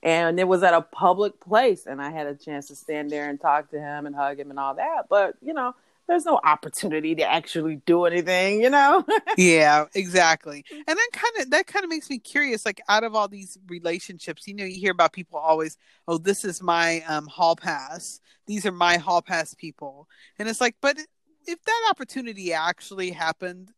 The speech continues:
Speaker 2: would it truly be your hall pass person? You know what I mean?
Speaker 1: Mm.
Speaker 2: Like,
Speaker 1: W-,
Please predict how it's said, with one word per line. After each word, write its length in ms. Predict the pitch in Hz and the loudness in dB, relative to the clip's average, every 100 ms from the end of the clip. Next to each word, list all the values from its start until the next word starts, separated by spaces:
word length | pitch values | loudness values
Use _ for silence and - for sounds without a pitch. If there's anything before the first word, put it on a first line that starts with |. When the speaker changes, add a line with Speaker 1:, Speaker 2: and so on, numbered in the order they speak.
| _ | _
Speaker 2:
would 140 | 320 | -6
it 140 | 392 339 | -6 -8
truly 640 | - - 160 160 165 175 | -14 -16 -10 -6 -6 -6
be 140 | 165 185 | -8 -4
your 180 | 185 196 | 0 0
hall 260 | 185 190 185 | 0 -2 -2
pass 360 | 180 185 190 | -4 -6 -6
person? 340 | - 185 175 - | -10 -10 -10 -4
You 120 | 254 | 2
know 120 | 311 | 6
what 120 | 311 | 6
I 60 | 302 | 4
mean? 380 | 302 311 320 339 _ | 2 0 -2 -6 _
Speaker 1:
Mm. 460 | 302 294 277 - 139 _ _ _ _ _ _ _ _ | -8 -6 -6 -6 -10 _ _ _ _ _ _ _ _
Speaker 2:
Like, 160 | 254 254 | -2 -2
Speaker 1:
W-, 140 | - | -6